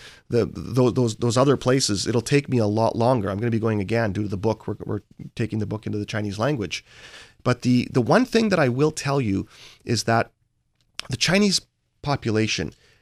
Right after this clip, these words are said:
they are optimists. They're speculators. And by disposition, what do, what do these people think? They, the future is gonna be better.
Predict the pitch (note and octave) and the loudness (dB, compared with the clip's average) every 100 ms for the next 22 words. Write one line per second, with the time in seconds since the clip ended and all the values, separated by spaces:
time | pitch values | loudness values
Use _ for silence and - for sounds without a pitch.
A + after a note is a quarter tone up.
0 | _ _ _ - C3+ - D3+ C#3+ - _ | _ _ _ 0 0 2 0 -2 -4 _
1 | _ _ - A2+ - G2+ E2 - - - | _ _ -4 -2 -2 -4 -4 -4 -6 -6
2 | - B2 G#2+ - - B2+ B2+ A#2+ F2 E2+ | -4 -2 2 2 2 -2 -4 -4 -2 -4
3 | G1+ G1+ - - _ _ B2+ A#2+ A2+ A#2 | -6 -6 -6 -6 _ _ -2 0 2 2
4 | G2+ G3 - D#3 A#2+ C3+ - D#2+ C2 G#2+ | 2 0 0 -2 -2 -2 -2 -4 -4 -4
5 | C#3 - B2+ B2 D#3 D#3 C#3+ C3 - C3+ | -4 -4 -4 -4 -4 -4 -4 -4 -6 -4
6 | A2+ G#2+ - _ _ _ _ _ _ _ | -2 -2 -6 _ _ _ _ _ _ _
7 | _ - A#2+ - - C3+ - - F#3 - | _ -4 -2 -2 -2 -2 -4 -4 -2 -2
8 | E3+ D3 C#3 B2 - - - - | -2 -2 -2 -4 -4 -6 -6 -14